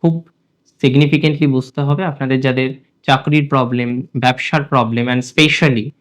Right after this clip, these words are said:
হওয়া কাজে বাধা, মানে প্রায় আপনার কমপ্লিট হয়ে গেছে তারপরেও বাধা পাচ্ছেন,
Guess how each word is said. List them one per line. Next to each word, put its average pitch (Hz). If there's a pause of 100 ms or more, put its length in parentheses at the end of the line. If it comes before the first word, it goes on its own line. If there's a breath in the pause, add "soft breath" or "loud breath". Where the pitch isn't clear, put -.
(340)
হওয়া 160
কাজে 147
বাধা, 120
মানে 135
প্রায় 170
আপনার 156
কমপ্লিট 143
হয়ে 139
গেছে 135
তারপরেও 127
বাধা 117
পাচ্ছেন, 120